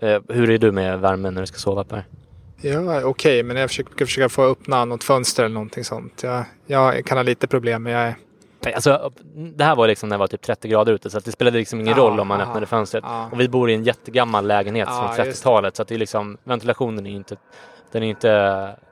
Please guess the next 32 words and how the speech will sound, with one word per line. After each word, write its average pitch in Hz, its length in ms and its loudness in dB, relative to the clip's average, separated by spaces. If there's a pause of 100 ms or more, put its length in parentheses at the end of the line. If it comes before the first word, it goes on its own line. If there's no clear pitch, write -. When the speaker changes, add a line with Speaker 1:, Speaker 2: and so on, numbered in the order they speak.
(680)
Speaker 1:
cutting 135 280 0
Speaker 2:
Jag, 104 120 0
Speaker 1:
edge. 95 120 -8
Speaker 2:
jag 165 160 4
är 165 40 4
inte, 147 200 -6
jag 156 60 2
är 160 40 2
inte 147 120 -4
su-, 151 220 0
jag - 80 2
är - 40 6
inte 143 140 0
superkänslig, 147 800 0
men, 127 300 -4
eh, 127 80 -4
jag 131 180 0
kan, 135 220 -6
jag 147 160 -2
kan, 139 140 -4
jag 135 300 -4
har 131 120 0
också 135 220 -4
haft - 180 -4
problem 139 280 -2
när 127 120 -4
det 123 60 -2
var 123 120 0
en 123 180 -4
sån 123 120 -10
här 120 80 -4
varm, 123 400 2